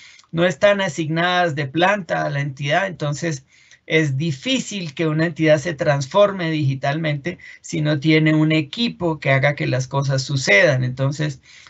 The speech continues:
un paso importante que viene insistiendo el Ministerio de las tic desde hace, ya van a ser cinco años, es la importancia de institucionalizar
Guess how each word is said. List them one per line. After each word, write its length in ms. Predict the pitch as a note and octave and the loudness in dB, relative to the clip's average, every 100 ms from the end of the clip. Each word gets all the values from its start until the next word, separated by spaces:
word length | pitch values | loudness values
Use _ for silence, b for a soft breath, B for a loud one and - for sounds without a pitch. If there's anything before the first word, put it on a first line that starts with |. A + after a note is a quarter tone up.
| - | -6
un 240 | C#3+ D3 | -2 0
paso 320 | C3 E3+ - | 2 2 2
importante 800 | E3+ D#3 C3+ D3 C3 F#3+ G3 F3 C#3+ | 0 0 0 -2 0 0 0 -2 -6
que 140 | D3+ | -4
viene 280 | C#3 C#3 D3 | -2 0 0
insistiendo 640 | D#3 D3+ C#3 D3 D#3 D3+ | -2 -4 -6 -2 0 2
el 100 | D3+ | 0
Ministerio 720 | D3 C#3 C#3 C3 C#3 C#3+ D3 D3 | 0 0 0 0 -2 0 0 0
de 140 | C#3 | 0
las 220 | C#3 C3 | 0 0
tic 180 | - C#3+ | -2 -2
desde 260 | C#3+ C3+ C3 | 0 2 2
hace, 380 | C3+ D3 C3+ C3 B B B - | 2 -2 -4 -6 B B B 0
ya 140 | C3+ | 4
van 200 | C3+ C#3 | 6 4
a 80 | D3 | 2
ser 200 | D3 C#3 | 0 -2
cinco 420 | - D#3+ C#3+ D3 | 0 0 4 4
años, 480 | D#3 F#3+ F3+ D#3 D#3+ | 6 4 0 -2 -4
es 220 | D#3 C#3 B B B | -8 -8 B B B
la 120 | E3 | -2
importancia 680 | F3 D3+ D#3+ F3 F#3 G#3 F#3+ | 0 0 0 0 -2 0 2
de 120 | E3+ | 2
institucionalizar 1600 | E3+ E3+ - F3 C3+ F3 C#3 D#3+ D3 D3 C#3 C3+ C3 F3 F#3+ F#3+ | 0 -4 -6 -8 -4 -4 -2 0 0 0 0 0 0 2 2 0